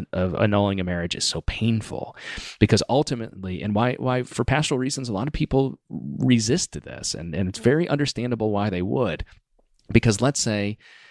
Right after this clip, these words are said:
a couple is together for twenty years. They were validly married, right? That's the presumption. By the way, the church also presumes that the marriage is valid. So the, the, the presumption is that of validity. Annulment is, the process of, of annulment is,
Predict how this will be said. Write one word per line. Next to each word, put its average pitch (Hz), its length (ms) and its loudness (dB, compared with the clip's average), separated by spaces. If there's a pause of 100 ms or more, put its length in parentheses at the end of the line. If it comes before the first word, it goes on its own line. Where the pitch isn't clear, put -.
(260)
a 104 80 6
couple 120 380 2
is 95 140 -2
together 90 560 -2
for - 160 -10
twenty 98 300 2
years. 78 500 -2
They 95 100 -2
were 87 140 0
validly 92 520 2
married, 78 480 -6
right? - 160 2
That's - 200 2
the - 100 0
presumption. 107 500 0
By 85 140 -2
the 85 60 0
way, 85 120 -2
the 85 80 -4
church 135 240 0
also 123 300 0
presumes 117 500 -4
that 85 120 -8
the 90 80 -10
marriage 87 340 -4
is 82 100 -4
valid. - 600 -4
So 87 160 2
the, 85 180 2 (320)
the, 78 160 4
the 87 180 2
presumption 127 560 2
is 92 200 -8
that 85 260 -8
of 98 160 -4
validity. 90 720 0 (340)
Annulment 113 640 4
is, 85 400 -6
the - 80 -10
process 117 380 0
of, 90 100 -8 (100)
of 95 140 0
annulment 90 380 2
is, 92 120 0